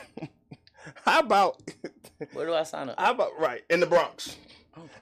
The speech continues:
Speaker 1: at the jewelry store.
Speaker 2: Oh, oh yeah,
Speaker 1: The
Speaker 2: no,
Speaker 1: <laughs>
Speaker 2: no, I don't want sign up.
Speaker 1: They, they came in here. Listen, I'm not,
Speaker 2: Mm.
Speaker 1: I'm not condoning, and I'm not, I'm not a-, a-, agreeing with any kind of thievery, robbery, or nothing.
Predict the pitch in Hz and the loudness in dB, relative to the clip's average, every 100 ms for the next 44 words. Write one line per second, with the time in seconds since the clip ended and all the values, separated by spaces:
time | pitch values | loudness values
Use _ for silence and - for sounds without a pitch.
0 | - 156 143 160 151 131 - 71 - - | -2 -2 -2 2 2 2 -8 -12 -16 -20
1 | - - _ - 165 175 139 - - 147 | -20 -20 _ -2 4 4 2 -4 -4 -2
2 | 139 139 127 123 117 113 - 294 110 107 | 0 -2 -2 -4 -6 -10 -6 -6 -6 -12
3 | 113 131 117 - 107 101 _ _ 185 - | -8 -8 -8 -12 -20 -20 _ _ 0 0
4 | - 196 220 226 262 285 208 208 202 160 | 0 0 4 6 8 8 6 6 6 6
5 | 143 - 233 233 131 107 - _ - - | 2 0 2 2 0 -8 -12 _ -20 -20
6 | _ _ _ - 294 247 175 165 - 233 | _ _ _ 2 4 4 4 4 4 4
7 | 175 127 - 170 202 165 147 147 160 175 | 0 -4 -6 0 2 2 -2 0 2 4
8 | 160 - - 160 151 151 156 151 147 143 | 0 -4 -10 -8 0 4 4 4 4 2
9 | - 127 110 143 147 139 151 151 135 120 | -2 -6 -6 -8 -6 -6 -2 0 -2 -4
10 | 117 117 123 120 123 117 165 165 147 147 | -10 -12 -12 -10 -10 -2 0 2 4 4
11 | 139 - _ _ - 165 165 165 156 135 | 4 0 _ _ -2 0 0 0 -2 -2
12 | - 175 170 156 156 151 135 120 147 143 | -6 -8 -6 -2 2 2 2 0 2 2
13 | 131 139 139 95 127 151 147 147 143 139 | 0 -4 -6 -6 -6 -2 -2 -2 -2 -4